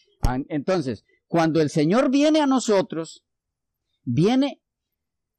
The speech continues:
estando nosotros en amistad natural con Satanás. ¿De acuerdo? Cuando Él viene a nosotros sin que lo hayamos conocido,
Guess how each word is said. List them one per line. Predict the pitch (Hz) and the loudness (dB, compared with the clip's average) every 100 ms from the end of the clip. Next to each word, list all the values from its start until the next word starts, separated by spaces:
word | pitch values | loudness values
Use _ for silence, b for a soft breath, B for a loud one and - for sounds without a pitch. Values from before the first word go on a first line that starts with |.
| _ | _
estando | - 175 - 220 285 302 294 | -2 -2 0 0 0 2 0
nosotros | 262 - 247 247 247 214 | 2 2 2 2 -2 0
en | 214 220 - | -2 -6 -10
amistad | - 185 180 175 165 - - - 254 - _ | -2 0 0 0 -2 -4 -6 -2 -2 -2 _
natural | - 185 190 196 262 - 175 208 175 85 - _ _ _ _ _ _ _ _ _ _ | -8 -2 0 2 0 -2 -2 0 -4 -8 -16 _ _ _ _ _ _ _ _ _ _
con | 131 | -6
Satanás. | 120 117 113 95 - - _ _ _ _ _ | -2 -4 -2 -4 -6 -16 _ _ _ _ _
¿De | - | -8
acuerdo? | 95 233 160 87 - _ _ _ _ _ _ _ _ _ _ _ _ _ _ _ _ _ | -2 0 -2 -6 -18 _ _ _ _ _ _ _ _ _ _ _ _ _ _ _ _ _
Cuando | 143 139 135 | -2 0 2
Él | 147 | 2
viene | 165 180 | 2 0
a | 190 | -2
nosotros | 180 180 190 226 190 | -2 -2 0 -2 -2
sin | 170 135 | -2 0
que | 143 | -2
lo | 123 | 0
hayamos | 127 147 170 131 | 0 0 -2 -4
conocido, | - 127 127 180 98 | -4 -2 0 0 0